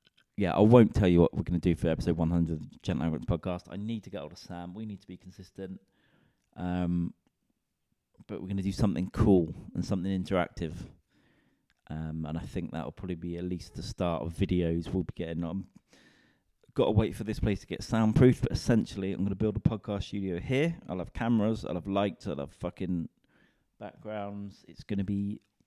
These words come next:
awesome, man. Um, finally got myself a telly. I'm feeling more human. I need to start cleaning this flat out, getting some new furniture,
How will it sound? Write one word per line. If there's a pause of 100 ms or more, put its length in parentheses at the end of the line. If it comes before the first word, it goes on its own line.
awesome,
man. (1080)
Um, (140)
finally
got
myself
a
telly.
I'm
feeling
more
human.
I
need
to
start
cleaning
this
flat
out,
getting
some
new
furniture,